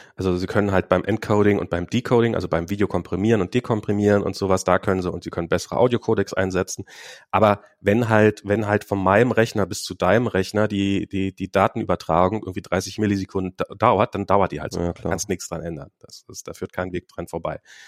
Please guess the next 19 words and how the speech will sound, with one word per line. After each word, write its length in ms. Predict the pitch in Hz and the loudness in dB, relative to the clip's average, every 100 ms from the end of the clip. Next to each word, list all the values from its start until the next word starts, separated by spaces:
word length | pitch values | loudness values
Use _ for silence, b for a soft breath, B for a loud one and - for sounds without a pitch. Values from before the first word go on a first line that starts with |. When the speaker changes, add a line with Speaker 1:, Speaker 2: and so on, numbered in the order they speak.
| B B - | B B 2
Speaker 1:
Und 500 | 101 95 95 92 - | 4 6 2 -2 0
irgendwann 420 | 131 131 127 104 | 4 4 6 4
hast 200 | 104 110 | 4 2
du 60 | 104 | 2
halt 140 | 98 | 2
das 120 | 92 - | 2 -4
Problem, 440 | 92 90 92 95 | -8 0 2 2
da 100 | 92 | 2
ist 120 | - | 0
halt, 320 | 95 92 - | 0 -2 -4
dass 140 | 104 - | -8 -4
die 80 | 90 | 2
Lichtgeschwindigkeit 840 | 95 - - 92 - 78 - - | 2 2 -4 -8 -8 -10 -10 -10
einfach 220 | 80 - | -10 -14
das 100 | - | -20
Problem 380 | - - - - | -20 -14 -12 -14
ist. 220 | - - - | -16 -20 -12
Dass 220 | 82 - | -10 -6
halt, 260 | 82 80 | -6 -6